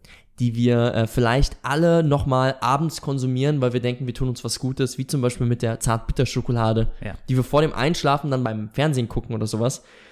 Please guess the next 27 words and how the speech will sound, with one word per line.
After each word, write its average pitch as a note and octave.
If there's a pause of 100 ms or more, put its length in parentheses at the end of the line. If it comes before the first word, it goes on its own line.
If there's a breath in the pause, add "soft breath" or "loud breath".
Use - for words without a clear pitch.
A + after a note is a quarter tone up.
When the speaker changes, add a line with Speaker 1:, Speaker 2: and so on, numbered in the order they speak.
Speaker 1:
uns A#2+
dann A2
noch A2
rein C#3+
essen B2+
und A#2+
denken, C3+
wir B2+
tun E3
uns D#3
was B2
Gutes, E3
weil A#2+
wir B2+
ja A#2
keine B2
Vollmilchschokolade B2
essen. - (360 loud breath)
Aber A2+ (100)
auch D#3 (260 soft breath)
in D#3+
der D#3
Zartbitter C#3+
oder A#2+
gerade A2+
in A#2
der A2+